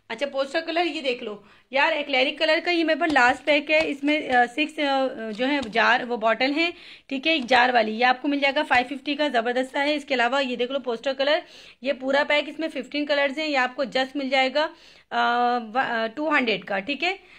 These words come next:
शक्कर की डीसी टू फिफ्टी per केजी होगी। ठीक है, टू फिफ्टी per केजी और सीओडी अवेलेबल है। ठीक है डि-, डियर, ये देखो टू हंड्रेड का ये मिल जाएगा और वन हंड्रेड का ये वाटर कलर मिल जाएगा। ठीक है,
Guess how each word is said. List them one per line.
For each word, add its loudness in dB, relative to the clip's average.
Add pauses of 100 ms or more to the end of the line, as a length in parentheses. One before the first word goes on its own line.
(160)
शक्कर 0
की -6
डीसी -4
टू -8
फिफ्टी -6
per 0
केजी -4
होगी। -2
ठीक -6
है, -2 (580)
टू -6
फिफ्टी -8
per 0
केजी -4
और -2
सीओडी -2
अवेलेबल -2
है। -4 (1080)
ठीक -6
है -2
डि-, -6
डियर, 0 (280)
ये -2
देखो -2
टू -2
हंड्रेड 0
का 2
ये -2
मिल -2
जाएगा 2 (420)
और 4 (100)
वन 4
हंड्रेड 2
का 2
ये 0
वाटर 2
कलर 2
मिल 0
जाएगा। 4 (760)
ठीक -4
है, 4